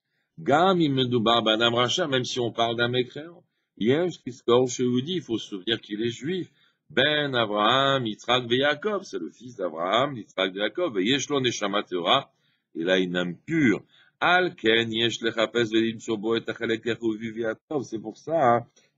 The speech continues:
qu'il faut chercher la parcelle positive et bonne qu'il y a en lui. Velorak Benogal Lema Sheyaseh Be'atid, et pas uniquement ces actes qu'il faudra faire dans le futur.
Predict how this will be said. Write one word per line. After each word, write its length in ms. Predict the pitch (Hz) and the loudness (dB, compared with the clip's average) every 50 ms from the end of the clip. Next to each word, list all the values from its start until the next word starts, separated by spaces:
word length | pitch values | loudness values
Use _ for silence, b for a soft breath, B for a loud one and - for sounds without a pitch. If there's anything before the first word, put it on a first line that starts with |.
| _ _ | _ _
qu'il 80 | 120 117 | -8 0
faut 160 | 127 131 120 | 2 2 2
chercher 920 | 117 - - 143 160 160 - - - 120 117 113 113 110 110 113 120 120 B B B B B B | 2 2 0 0 0 0 -2 -2 2 4 6 6 6 6 6 4 2 0 B B B B B B
la 200 | - 101 113 113 | 0 2 2 2
parcelle 500 | - - 117 110 - - - 139 135 123 | 2 0 -4 -4 -2 -2 0 0 0 0
positive 680 | 120 107 110 104 107 110 107 _ - 151 156 139 127 - | -2 -4 -4 -2 -2 -6 -10 _ -12 -12 -12 -12 -2 -2
et 80 | 107 | -2
bonne 440 | 98 87 90 131 147 139 127 127 117 | -2 2 4 4 4 6 4 2 -2
qu'il 140 | - _ 131 | -6 _ -6
y 20 | |
a 80 | 127 135 | -4 -4
en 120 | 143 143 | -4 -4
lui. 340 | 143 139 139 139 139 139 120 b b b b b _ - | -2 -2 0 0 -2 -2 -6 b b b b b _ 2
Velorak 500 | 135 151 190 220 220 214 214 214 202 175 | 4 6 6 6 6 4 2 0 2 4
Benogal 580 | 180 190 175 175 175 165 160 170 165 160 160 147 | 4 2 4 2 0 2 2 4 6 6 6 6
Lema 520 | 143 147 143 135 127 127 127 127 131 135 | 6 4 4 2 2 2 2 2 2 0
Sheyaseh 560 | 120 - - 131 127 120 117 117 - - 135 | -2 -2 0 2 4 4 2 2 0 -4 -2
Be'atid, 500 | 120 113 113 104 98 - - 135 127 107 | 2 4 4 2 2 0 -4 -10 -4 -2
et 80 | 113 110 | -2 -4
pas 240 | - - 147 143 131 | -2 0 2 2 4
uniquement 880 | 123 123 127 123 123 _ _ - 117 117 147 170 160 139 127 127 123 _ _ _ _ _ _ _ _ _ _ _ _ _ _ _ _ | 4 2 -2 -4 -6 _ _ -6 -2 0 0 2 2 0 -2 -4 -8 _ _ _ _ _ _ _ _ _ _ _ _ _ _ _ _
ces 240 | 107 95 80 82 107 | -6 -6 -4 0 0
actes 320 | 110 110 107 - - _ _ | 0 0 0 -4 -12 _ _
qu'il 100 | - 90 _ _ | -20 -20 _ _
faudra 240 | 87 82 82 85 82 | -6 -2 -2 -2 -4
faire 260 | - - 107 107 90 | -2 -2 -2 -2 0
dans 140 | 82 85 80 | -2 -6 -8
le 60 | 78 | -8
futur. 560 | - _ 76 - _ _ - 65 67 65 62 | -12 _ -20 -20 _ _ -18 -16 -16 -16 -16